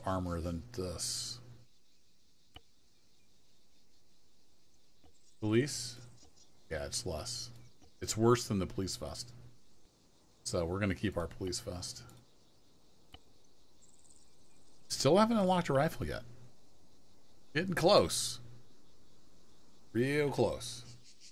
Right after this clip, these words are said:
Phew. All right, let's drop a save. Petros, you got any other brilliant ideas in there, buddy? Yeah, just take these supplies down there.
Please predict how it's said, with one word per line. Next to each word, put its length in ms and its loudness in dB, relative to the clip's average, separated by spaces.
Phew. 280 0
All 60 2
right, 160 0
let's 100 0
drop 240 6
a 60 2
save. 420 2
Petros, 440 8
you 60 2
got 100 10
any 140 8
other 160 8
brilliant 360 10
ideas 340 6
in 60 4
there, 140 4
buddy? 240 6
Yeah, 140 8
just 240 6
take 200 12
these 160 6
supplies 500 8
down 220 6
there. 280 0